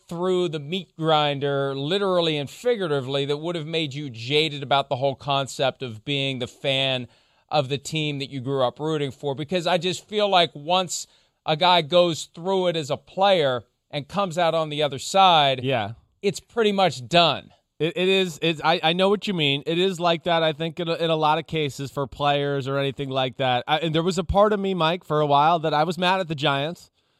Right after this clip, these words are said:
Speaker 2: I mean, they cut my dad after he went to the playoffs and was, you know, the M V P of the team and went to the Pro Bowl. I was pissed for a few years. I became a Cowboys fan where I was like, "Screw the Giants. I'm mad at them." But I'm a New Yorker.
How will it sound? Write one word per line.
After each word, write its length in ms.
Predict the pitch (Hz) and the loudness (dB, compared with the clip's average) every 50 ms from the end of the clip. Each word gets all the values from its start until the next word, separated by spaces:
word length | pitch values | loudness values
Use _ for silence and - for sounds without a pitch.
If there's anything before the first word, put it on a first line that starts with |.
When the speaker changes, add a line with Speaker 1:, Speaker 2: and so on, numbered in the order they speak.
| _ _ | _ _
Speaker 2:
I 80 | - 135 | -6 -4
mean, 140 | 151 160 160 | -2 0 0
they 100 | 156 151 | -2 -2
cut 260 | - - 190 190 - | 0 0 0 0 0
my 200 | 156 147 151 156 | 0 -2 -2 0
dad 320 | 147 151 143 151 160 165 | 0 2 2 2 2 2
after 400 | 156 147 147 - - 156 156 151 | 2 0 0 0 0 -2 0 0
he 180 | 135 127 135 135 | 0 -2 -2 -2
went 220 | 127 143 151 147 | -2 -2 -4 -4
to 80 | - 151 | -4 -4
the 100 | 139 127 | -4 -4
playoffs 680 | - - 143 143 147 147 139 139 147 156 170 143 - 151 | 0 2 4 4 6 6 6 6 4 4 2 -2 -4 -6
and 80 | 143 | -4
was, 320 | 139 131 123 110 107 113 113 - _ _ _ _ | -2 -4 -4 -6 -8 -12 -16 -20 _ _ _ _
you 100 | - 147 | -8 -4
know, 220 | 151 143 135 135 143 | 0 0 2 2 0
the 140 | 143 143 127 | 0 0 0
M 140 | 131 147 156 | 0 -2 -2
V 160 | 143 151 143 | -2 -4 -4
P 220 | - - 151 156 | -4 -4 -4 -2
of 80 | 156 143 | -2 -4
the 80 | 127 117 | -6 -8
team 400 | - - 151 156 165 175 170 156 | -6 -4 -2 -2 -2 -2 -2 -2
and 100 | 135 139 | -2 -2
went 140 | 151 151 | -2 -2
to 80 | - 143 | -2 -4
the 100 | 123 120 | -6 -6
Pro 240 | - - 160 180 185 | -2 2 2 2 4
Bowl. 220 | 135 139 135 135 | 4 4 4 4
I 100 | 139 151 | 4 4
was 140 | 190 196 - | 2 0 -2
pissed 320 | - - 180 208 190 - | -2 0 0 0 0 -2
for 160 | - 139 135 127 | -6 -6 -6 -6
a 40 | |
few 200 | 120 - 151 147 | -4 -2 -2 0
years. 320 | 135 131 143 165 156 135 123 | 0 0 0 0 -2 -2 -2
I 80 | 131 | -2
became 320 | 131 156 160 - 160 165 156 | -2 -2 -4 -4 -4 -4 -4
a 40 | 135 | -2
Cowboys 520 | - 147 147 165 147 120 123 123 113 - | 0 2 2 2 2 0 -4 -4 -4 -4
fan 240 | - 120 110 107 110 | -4 -4 -4 -2 -2
where 100 | 110 110 | -2 -2
I 20 | 110 | -2
was 100 | 104 113 | -4 -6
like, 100 | 110 - | -8 -8
"Screw 240 | - - 185 202 | -6 -2 -2 -2
the 80 | 175 117 | -2 -4
Giants. 380 | 107 117 123 104 87 85 - 123 | -4 -4 -4 -4 -4 -6 -8 -6
I'm 120 | 117 120 | -6 -4
mad 220 | 131 127 123 117 | -2 0 0 -2
at 80 | 107 90 | -2 -4
them." 160 | - 98 82 76 _ _ _ _ _ _ _ _ _ | -8 -12 -12 -14 _ _ _ _ _ _ _ _ _
But 240 | - 160 156 113 - _ _ _ _ _ _ _ - - | 4 4 4 4 0 _ _ _ _ _ _ _ -6 -2
I'm 160 | 143 165 185 | -2 0 0
a 40 | 190 | 0
New 120 | 190 190 185 | 0 0 0
Yorker. 640 | 180 180 196 202 190 - 190 190 185 175 165 156 | 2 2 2 2 2 0 -2 -4 -2 -4 -4 -8